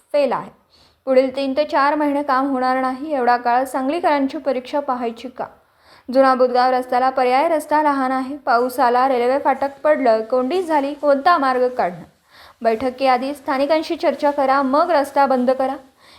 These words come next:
यावेळी हिंदू एकता आंदोलन जिल्हाध्यक्ष संजय जाधव, विभागाध्यक्ष अनिरुद्ध कुंभार, शिवसेना योगेश देसाई, व्यापारी रामनिवास बजाज, दिलीप शहा, उमेश विचारे, मुरली मालाणी,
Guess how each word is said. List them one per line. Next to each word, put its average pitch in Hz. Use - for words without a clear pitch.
यावेळी 370
हिंदू 349
एकता 339
आंदोलन 311
जिल्हाध्यक्ष 269
संजय 262
जाधव, 262
विभागाध्यक्ष 240
अनिरुद्ध 269
कुंभार, 269
शिवसेना 240
योगेश 226
देसाई, 269
व्यापारी 311
रामनिवास 294
बजाज, 262
दिलीप 269
शहा, 285
उमेश 277
विचारे, 269
मुरली 233
मालाणी, 277